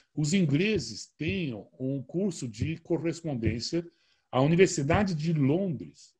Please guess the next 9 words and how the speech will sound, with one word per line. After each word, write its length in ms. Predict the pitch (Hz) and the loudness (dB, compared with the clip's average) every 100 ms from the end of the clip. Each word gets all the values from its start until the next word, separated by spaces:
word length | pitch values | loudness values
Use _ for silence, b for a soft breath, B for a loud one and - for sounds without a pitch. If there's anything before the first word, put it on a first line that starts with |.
| _ _ _ | _ _ _
né? 220 | 110 175 - - _ _ _ _ | -8 -8 -10 -20 _ _ _ _
Tinha 480 | - 170 185 220 247 | -8 -4 0 2 0
um 180 | 247 196 | -2 -8
curso 480 | - 180 220 226 226 | -4 2 2 2 0
de 100 | 226 | 0
correspondência, 680 | - 190 202 - 151 170 - | 0 2 2 0 -2 -2 0
você 100 | 185 | 0
podia 500 | 185 139 196 240 180 | 0 -2 2 2 2
obter, 580 | 147 - 135 139 175 | -2 -2 -2 -2 -4